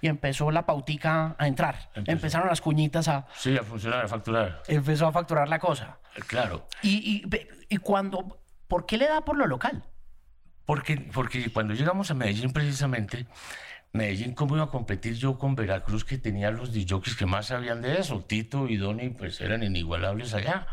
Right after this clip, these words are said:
Speaker 2: Entonces me encontré con Carlos Acosta y Vicky Trujillo y un combo que, te-, que eran como techno, eh, tenían un bar que era New, New Wave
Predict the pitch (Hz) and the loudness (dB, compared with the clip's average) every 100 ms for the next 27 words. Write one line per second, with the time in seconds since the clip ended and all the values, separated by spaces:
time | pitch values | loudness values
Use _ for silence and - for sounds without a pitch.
0 | - - - - - - - - 131 123 | -4 -4 -4 -6 -6 -10 -12 -8 -4 0
1 | 147 170 151 123 113 113 127 147 135 113 | 2 4 2 2 0 0 0 0 0 0
2 | 104 98 101 95 123 143 131 - 127 117 | 2 2 0 0 2 2 0 0 0 0
3 | 98 92 98 95 87 87 90 143 147 131 | 0 0 -2 -2 -2 -2 2 2 2 2
4 | 123 107 98 98 110 127 123 127 123 123 | 0 0 2 0 0 0 -2 -2 -2 -2
5 | - - - - - 107 95 92 87 87 | 0 0 0 -4 -4 -4 -2 0 0 0
6 | 71 - 95 113 113 95 80 147 139 101 | -2 -4 -2 -2 -2 -2 0 -2 -2 -2
7 | 92 104 - - - - 92 - 95 92 | -2 -4 0 0 0 -4 -6 -2 0 2
8 | 95 101 104 107 104 110 110 104 98 98 | 2 2 2 0 0 0 2 2 2 4
9 | 95 90 101 98 98 101 110 95 | 4 0 2 4 4 4 2 0